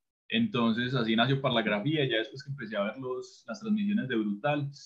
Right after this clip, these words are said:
yo decía, "Marica, o sea, aquí hay una cosa, una intersección muy chimba, que es esta pasión por la tabla", y, y pues, y la fotografía siempre ha sido como un elemento súper icónico del skateboarding, ¿sí me entendés?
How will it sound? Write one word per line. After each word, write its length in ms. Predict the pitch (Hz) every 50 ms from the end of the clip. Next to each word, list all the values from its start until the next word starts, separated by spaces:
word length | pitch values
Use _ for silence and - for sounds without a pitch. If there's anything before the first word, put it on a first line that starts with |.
| - _ _ _
yo 100 | _ 104
decía, 180 | 104 104 117 110
"Marica, 420 | 104 101 98 101 143 147 139 120
o 40 | 113
sea, 160 | 117 120 123
aquí 180 | 101 - - 110
hay 60 | 113
una 260 | 120 135 139 139 139
cosa, 320 | - 143 135 143 135 127 -
una 100 | 120 123
intersección 480 | 135 139 135 120 104 101 101 - 110 117
muy 140 | 131 139 139
chimba, 340 | - 196 156 127 110 110
que 220 | - - 113 107 104
es 180 | - - - - -
esta 180 | - - 143
pasión 360 | 139 120 107 110 110 104 101
por 160 | - 127 131 -
la 160 | 110 101 -
tabla", 440 | 143 131 120 117 117 117 123 - _ _ _ _ _ _ _ _ _
y, 840 | _ 120 117 113 113 113 113 113 113 113 110 110 107 107 101 101 - -
y 100 | _ 113 101
pues, 160 | - 139 135
y 40 | 131
la 120 | 120 113 113
fotografía 580 | 113 101 113 110 113 110 107 110 113 110 113
siempre 260 | 117 131 131 135 139
ha 80 | 127 123
sido 220 | 123 127 131 135
como 140 | 135 117 110
un 80 | 104 120
elemento 480 | 135 127 117 113 104 101 101 113 131
súper 360 | 135 135 - - - 113 107 101
icónico 580 | 101 - - - 110 107 120 120 - - 117
del 120 | 107 107 101
skateboarding, 560 | - - 101 101 101 - 123 123 - 208 101
¿sí 80 | 104
me 80 | 113 127
entendés? 500 | 131 139 117 110 120 127 123 - - -